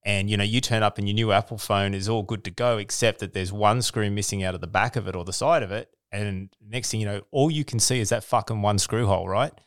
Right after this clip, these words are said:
So I get it from that perspective. Like, you had this,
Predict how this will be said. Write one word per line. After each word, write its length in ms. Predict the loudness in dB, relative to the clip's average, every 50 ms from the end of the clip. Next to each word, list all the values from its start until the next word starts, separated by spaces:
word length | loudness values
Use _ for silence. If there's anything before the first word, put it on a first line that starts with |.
| _ _ _ _ _ _ _
So 460 | -4 0 2 4 4 2 2 -2 -4 -8 -12 _ _ _ _ _ _ -2
I 80 | -2
get 240 | 0 4 4 4 4
it 80 | 2 0
from 100 | 0 0
that 140 | 0 0 0
perspective. 520 | -2 -4 0 0 0 0 -2 -6 -8 -6
Like, 200 | -6 -6 -6 -2
you 140 | -2 -2 0
had 340 | 2 2 2 2 2 0 -4
this, 240 | -4 -4 -4 -6